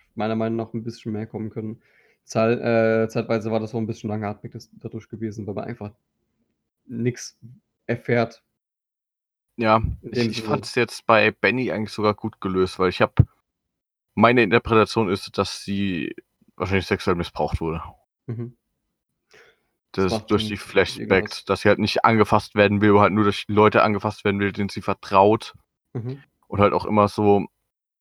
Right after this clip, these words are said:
Speaker 2: sich f-, äh, von all-, äh, sich, äh, alles immer zurückweist. Weil sie, äh,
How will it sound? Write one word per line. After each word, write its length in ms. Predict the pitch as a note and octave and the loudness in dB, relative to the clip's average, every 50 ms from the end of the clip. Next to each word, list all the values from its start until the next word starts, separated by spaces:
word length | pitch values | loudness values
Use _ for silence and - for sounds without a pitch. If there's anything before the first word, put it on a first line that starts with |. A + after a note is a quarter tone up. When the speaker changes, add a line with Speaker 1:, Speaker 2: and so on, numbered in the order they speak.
| _ _ - - _ _ _ _ _ _ _ _ _ _ _ _ _ _ _ _ _ _ _ - | _ _ -20 -20 _ _ _ _ _ _ _ _ _ _ _ _ _ _ _ _ _ _ _ -14
Speaker 2:
sich 240 | - - - - | -12 -10 -10 -10
f-, 120 | - - - | -12 -8 0
äh, 240 | - G2 G#2+ G#2+ G2 | 2 4 4 4 2
von 240 | - - A#2 A2 - | 0 0 0 2 4
all-, 180 | - A#2 A#2 - - | 4 2 2 2 0
äh, 120 | C2+ B2 | -4 -4
sich, 540 | - - - A2 - - - - - - _ _ _ _ _ _ _ _ _ _ _ _ _ _ _ | -6 -6 -10 -12 -10 -12 -12 -14 -18 -20 _ _ _ _ _ _ _ _ _ _ _ _ _ _ _
äh, 80 | G2 G2+ - _ _ _ _ | -8 -8 -8 _ _ _ _
alles 200 | C3+ C#3+ D3 C#3+ | 4 4 4 4
immer 160 | D3+ C#3 C3+ | 2 0 0
zurückweist. 800 | - C#3 C#3 D3 - - - F2+ E2 C#2+ - - - - - _ _ _ _ _ _ _ _ | 0 0 -2 -2 -2 -2 -4 -4 -4 -4 -6 -10 -16 -20 -20 _ _ _ _ _ _ _ _
Weil 280 | G#2+ G#2 G#2 G#2 - - | 2 2 2 2 0 -4
sie, 360 | - A#2+ A#2 A2 G#2 E2+ - _ _ _ _ _ _ _ _ | -6 -6 -6 -4 -4 -6 -8 _ _ _ _ _ _ _ _
äh, 100 | - G2+ | -12 -12